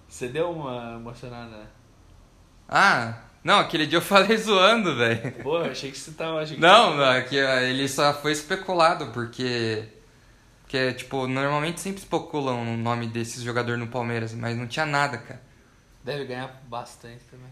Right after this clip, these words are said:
Speaker 2: Pelo que, acho que vai ganhar uns seiscentos mil, tá ligado?
Speaker 1: Ah, tá em conta.
Speaker 2: Além do
Speaker 1: Ok.
Speaker 2: Rafinha, a gente teve quem mais que foi da hora ver?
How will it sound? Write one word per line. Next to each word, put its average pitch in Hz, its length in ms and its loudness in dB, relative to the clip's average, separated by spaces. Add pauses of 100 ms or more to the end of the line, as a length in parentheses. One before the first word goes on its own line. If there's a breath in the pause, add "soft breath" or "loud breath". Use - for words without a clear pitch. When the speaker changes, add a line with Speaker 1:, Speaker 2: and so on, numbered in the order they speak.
(240)
Speaker 2:
Pelo 131 200 -4
que, 131 260 -6
acho 127 180 -2
que 147 100 -8
vai 143 120 2
ganhar 151 180 2
uns 165 100 -6
seiscentos 170 500 -6
mil, 139 260 -6
tá 127 100 -8
ligado? 120 380 -2 (160)
Speaker 1:
Ah, 131 80 -18 (320)
tá 147 80 -20
em 156 60 -18
conta. 113 340 -20 (840 soft breath)
Speaker 2:
Além 147 240 0
do 175 100 2
Speaker 1:
Ok. 185 100 4
Speaker 2:
Rafinha, 185 320 2
a 165 40 0
gente 151 240 -8
teve 170 220 0
quem 180 180 -6
mais 151 320 -2
que - 120 -16
foi 135 200 -4
da 127 180 0
hora 123 260 0
ver? 117 280 -8